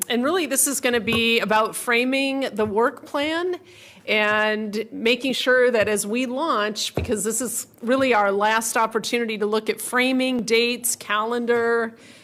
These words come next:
um, and kind of the approach we're taking to the strategic plan. And then we're starting to move, and it's gonna be really exciting, I think. So, um, I have asked, uh, Marcy Neal to join us. She's, uh, working with our project manager on this,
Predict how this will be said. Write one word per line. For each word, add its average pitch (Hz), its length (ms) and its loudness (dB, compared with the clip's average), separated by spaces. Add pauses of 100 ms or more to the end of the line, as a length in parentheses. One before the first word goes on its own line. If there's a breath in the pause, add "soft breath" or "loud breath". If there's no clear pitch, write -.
(200 loud breath)
um, 196 640 0
and 220 160 0
kind 285 240 -2
of 269 240 -2
the 226 160 -4
approach 254 640 0
we're 208 100 -2
taking 202 420 -4
to 214 100 -8
the 202 100 -4
strategic 196 600 -6
plan. 190 580 0 (480 loud breath)
And 208 480 2
then 214 420 2
we're 233 160 2
starting 226 400 0
to 208 60 -4
move, 202 560 -4
and 214 180 0
it's 202 220 -2
gonna 226 180 -2
be 220 120 -4
really 208 280 -2
exciting, 175 640 -2
I 180 80 -2
think. 180 300 -8
So, 190 500 2 (400 loud breath)
um, 208 360 2
I 233 120 2
have 262 640 2 (220)
asked, 226 560 0
uh, 202 320 0
Marcy 226 420 -2
Neal 226 280 0
to 247 120 -10
join 247 300 0
us. 247 120 -2
She's, 226 440 -4
uh, 196 560 0
working 220 500 -2
with 208 140 -4
our 196 100 0
project 233 460 -2
manager 240 520 -2
on 247 180 0
this, 254 420 2